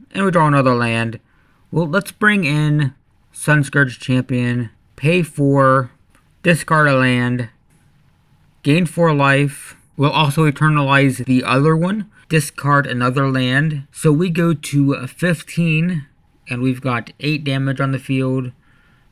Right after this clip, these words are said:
Don't know if our opponent's still going to attack us or not. Glimmer of Genius, okay, so they draw two more cards. Go to seven, that's fine. We're gonna pass for now. So if they attack for five,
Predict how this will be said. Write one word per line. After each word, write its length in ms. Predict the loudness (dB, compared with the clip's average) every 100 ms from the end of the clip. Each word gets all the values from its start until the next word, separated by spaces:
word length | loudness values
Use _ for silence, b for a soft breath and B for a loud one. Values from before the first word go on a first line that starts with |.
| -10
Don't 140 | -4
know 80 | -2
if 120 | 0
our 80 | 0
opponent's 360 | 0 -2 -2 -4
still 160 | -4
going 180 | -4 -4
to 120 | -6
attack 340 | -6 -6 -6 -6
us 140 | -8
or 60 | -8
not. 300 | -8 -10 -16 b b b b
Glimmer 260 | -4 0 0
of 100 | 0
Genius, 560 | -2 -2 -2 -4 -16 -8
okay, 420 | -6 -2 -2 -2 -4
so 100 | -6
they 120 | -2
draw 180 | -2 -2
two 200 | -4 -4
more 180 | -4
cards. 560 | -4 -4 -4 -6 -10 -20 _ _ _
Go 120 | -4 -4
to 80 |
seven, 500 | -2 -2 0 0 -2 -6 _
that's 200 | -6 -6
fine. 360 | -2 -2 0 -4 _ b b b
We're 100 | 0
gonna 120 | 0
pass 340 | 2 0 0 -2
for 140 | -4
now. 440 | 0 0 -2 -6 _ b b b b b
So 100 | -2
if 80 | 2
they 100 | 0
attack 260 | 2 -2
for 100 | -2
five, 800 | -8 0 4 4 4 0 -2 -10